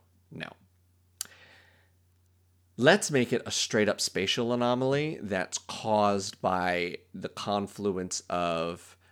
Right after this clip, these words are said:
weapons fire and the Maquis, right? Uh, to answer a couple plot po-, and the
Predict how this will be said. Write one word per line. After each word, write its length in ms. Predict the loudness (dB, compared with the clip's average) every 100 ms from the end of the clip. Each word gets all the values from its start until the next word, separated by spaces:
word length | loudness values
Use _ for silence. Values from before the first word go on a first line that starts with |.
| _
weapons 480 | 2 2 4 -2 -2
fire 680 | -2 2 4 4 4 2 -2 -8
and 560 | -8 -6 -6 -8 -10 -14 _ _ _ _ _ _ -12
the 120 | -8
Maquis, 920 | -8 -8 -14 -18 -18 -16 -16 -16 -20 -20 _ _ _ _ _ _ _ _ _ -6
right? 320 | -4 -4 -6 _ _ _ _ _ -20 -20 -20 _ _ _ _
Uh, 340 | 0 2 0 -2 -6
to 180 | -6 -2
answer 220 | 0 0
a 40 | -2
couple 220 | -4 -6
plot 420 | -4 0 0 -2
po-, 60 | -8
and 120 | -6
the 80 | -6